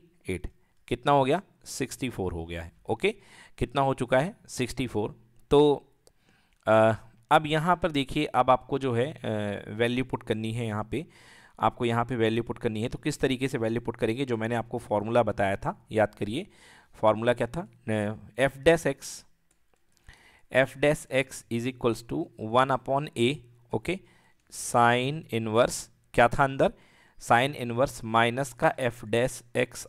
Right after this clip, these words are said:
upon under root of D। ठीक है ना, यही फॉर्मूला था, देख लीजिए एक बार आप लोग। हाँ, exactly यही फॉर्मूला है। So one upon A sine inverse F dash X upon under root D। So कैसे सॉल्व करेंगे, देखिए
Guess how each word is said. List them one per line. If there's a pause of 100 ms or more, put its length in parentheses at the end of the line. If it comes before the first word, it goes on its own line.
upon (140)
under
root
of
D। (640)
ठीक
है
ना, (160)
यही
फॉर्मूला
था,
देख
लीजिए
एक
बार
आप
लोग। (260)
हाँ,
exactly (140)
यही
फॉर्मूला
है। (540)
So (140)
one
upon
A
sine
inverse (120)
F
dash
X
upon
under
root
D। (1700)
So
कैसे
सॉल्व
करेंगे,
देखिए